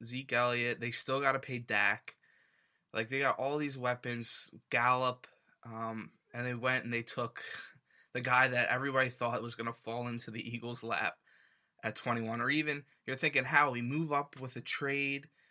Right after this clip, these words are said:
go get him, go get your guy," because there's a lot of talk of them moving up to, like,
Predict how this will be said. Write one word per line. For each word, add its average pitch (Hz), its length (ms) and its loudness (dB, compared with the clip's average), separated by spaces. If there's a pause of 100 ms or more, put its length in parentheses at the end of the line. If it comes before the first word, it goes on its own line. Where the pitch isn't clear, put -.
(180)
go 135 180 2
get 127 280 4
him, 123 320 0
go 135 160 -2
get 135 180 0
your 127 120 -4
guy," 120 500 4
because 120 240 -8
there's 127 180 -4
a 127 60 -2
lot 127 180 2
of 127 80 0
talk 123 240 -2
of 123 60 -6
them 120 180 0
moving 123 240 -2
up 120 140 -2
to, - 160 -8
like, 110 180 -6